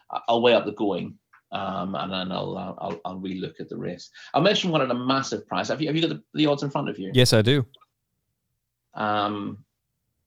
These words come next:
Speaker 1: I, uh,
Speaker 2: It's not just Hubert, is it?
Speaker 1: Snapping a horse called K Early,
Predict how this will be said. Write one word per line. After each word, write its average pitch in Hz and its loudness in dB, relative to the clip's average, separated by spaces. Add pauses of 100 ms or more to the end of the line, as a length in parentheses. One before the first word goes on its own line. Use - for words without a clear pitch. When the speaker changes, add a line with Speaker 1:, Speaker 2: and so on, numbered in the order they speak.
(300)
Speaker 1:
I, 107 -4
uh, 104 -4 (340)
Speaker 2:
It's - -16
not 147 8
just - 8
Hubert, 95 4
is 78 -6
it? - -6
Speaker 1:
Snapping 127 -6
a 101 -2
horse 113 -4
called 104 0
K 110 2
Early, 98 -2